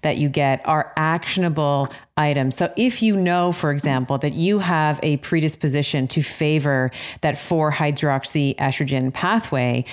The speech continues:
then we can bring in epigenetic, uh, you know, you'd mentioned caffeine, like maybe we can, you know, bring in caffeine at certain times of the month to, to drive that two methoxy estrogen pathway. Maybe we can start using dim in a strategic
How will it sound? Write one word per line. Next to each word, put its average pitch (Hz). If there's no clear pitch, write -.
then 208
we 247
can 220
bring 165
in 147
epigenetic, 160
uh, 147
you 170
know, 160
you'd 147
mentioned 156
caffeine, 196
like 143
maybe 147
we 156
can, 160
you 165
know, 151
bring 160
in 165
caffeine 214
at 208
certain 156
times 143
of 143
the 147
month 143
to, 160
to -
drive 165
that 147
two 277
methoxy 160
estrogen 139
pathway. 135
Maybe 143
we 160
can 165
start 160
using 175
dim 175
in 143
a 139
strategic 143